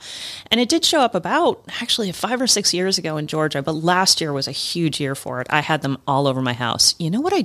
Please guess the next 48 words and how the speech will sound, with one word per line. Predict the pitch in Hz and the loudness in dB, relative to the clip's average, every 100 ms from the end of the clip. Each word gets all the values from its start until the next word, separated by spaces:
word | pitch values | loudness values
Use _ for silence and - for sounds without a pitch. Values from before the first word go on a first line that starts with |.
| - - | -4 -6
didn't | 233 262 | -4 -2
have | 240 285 | -2 -2
around | 285 294 | 0 0
my | 294 285 | 2 0
house? | 311 381 - - - - - - _ - | 0 0 0 0 -4 -18 -20 -20 _ -6
I | - | -2
didn't | 427 440 | 0 2
have | 440 | 0
mosquitoes | 403 - 480 466 302 - | 0 2 4 4 2 2
last | 196 175 - | 0 0 -2
year. | 160 123 123 _ _ _ _ | -2 -4 -8 _ _ _ _
Hmm. | 480 453 262 160 143 - _ _ 392 | -8 -2 -2 -2 -6 -10 _ _ -4
Imagine | 392 339 320 | -2 -2 -2
that. | 392 403 - - - - - - - - - | 0 0 0 -2 -4 -8 -16 -12 -12 -8 0
Um, | 214 208 190 - | 2 2 0 0
I | 247 | 2
love | 160 120 | 2 0
spiders. | - - - - | -4 -8 -6 -4
Spiders | 196 190 175 | -2 -2 -2
are | 156 | -6
great | - 139 147 - | -10 -4 -2 -2
predators, | - - - - 73 | -8 -10 -8 -4 -2
but | 170 - 170 - | -2 2 2 4
we | 190 | 4
want | 214 | 6
to | 214 | 4
keep | - 196 | 0 -2
them | 170 156 | -2 -2
on | |
the | 151 131 | -2 -4
outside, | 127 - - - - - | 0 0 0 -4 -6 0
and | 262 285 277 247 | 2 6 6 4
we | 220 208 | 0 -4
don't | 180 180 | -2 -2
want | 170 160 | -2 -2
their | 160 | -2
populations | - 131 - 151 147 151 147 143 | -2 -4 -2 0 0 0 -2 -2
to | |
be | 147 143 139 - | -2 -4 -4 -4
excessive. | - - - 127 - - - | 0 2 2 2 0 -4 -6
I | 143 | -4
mean, | 151 | 0
nobody | 160 165 165 | 4 4 4
likes | 143 139 139 - | 0 0 0 0
walking | 127 113 117 139 135 | -2 -4 -2 0 -2
through | 131 131 | -2 0
spider | 131 - - - | 0 0 -4 -4
webs. | - - - - | -6 -8 0 0